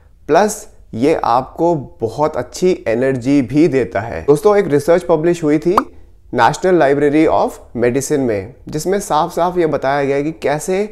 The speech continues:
स्वीट पोटैटो खाने से ना सिर्फ वेट लॉस हुआ, लेकिन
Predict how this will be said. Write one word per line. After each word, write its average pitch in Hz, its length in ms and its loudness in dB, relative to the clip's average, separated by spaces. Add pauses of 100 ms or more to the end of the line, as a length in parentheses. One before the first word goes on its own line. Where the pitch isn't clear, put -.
(220)
स्वीट 196 360 0
पोटैटो 156 340 2
खाने 147 400 -4
से 151 300 -2
ना 135 240 -4
सिर्फ 160 320 -4
वेट 123 300 -4
लॉस 143 240 0
हुआ, 170 220 -4 (340)
लेकिन 135 320 0